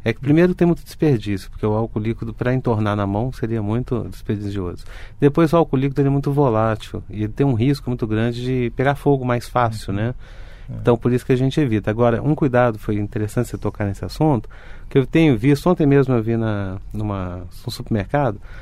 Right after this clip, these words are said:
Speaker 1: as pessoas comprando o álcool gel desse de limpeza de cozinha, quarenta por cento,
Speaker 2: Hum.
Speaker 1: trinta e nove por cento.
Speaker 2: Isso, essa é outra pergunta que eu ia fazer.
Speaker 1: Né?
Speaker 2: Pois é, isso funciona?
Speaker 1: Não funciona,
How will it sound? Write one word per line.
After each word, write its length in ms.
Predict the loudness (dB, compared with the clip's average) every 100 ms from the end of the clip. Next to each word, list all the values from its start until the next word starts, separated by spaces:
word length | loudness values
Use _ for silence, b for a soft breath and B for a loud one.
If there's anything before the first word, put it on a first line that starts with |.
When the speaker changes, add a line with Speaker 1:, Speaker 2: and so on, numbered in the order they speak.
| B B
Speaker 1:
as 100 | -2
pessoas 380 | 2 2 2 0
comprando 720 | 2 2 4 4 4 2 0 -6 -8
o 480 | -2 0 0 0 0
álcool 320 | -2 -2 -2
gel 380 | 2 2 2 -2 B B B B -2
desse 300 | 4 4 4
de 80 | 2
limpeza 400 | 4 6 6 4
de 120 | 2 2
cozinha, 640 | 2 4 4 6 4 0 -8 0
quarenta 400 | 2 4 4 2
por 160 | -2
cento, 460 | -2 2 4 4 0
Speaker 2:
Hum. 20 |
Speaker 1:
trinta 280 | 2 2 4
e 40 | 4
nove 200 | 4 2
por 60 |
cento. 120 | 0 0
Speaker 2:
Isso, 140 | 4
essa 80 | 4
é 60 | 4
outra 220 | 0 -4
pergunta 300 | -4 -4 -6
que 60 |
eu 40 | -6
ia 20 |
fazer. 300 | -6 -4 0
Speaker 1:
Né? 260 | 4 4 2
Speaker 2:
Pois 160 | -2
é, 60 | -2
isso 120 | -4
funciona? 360 | -6 -6 2 6
Speaker 1:
Não 220 | 8 6
funciona, 580 | 4 2 4 4 4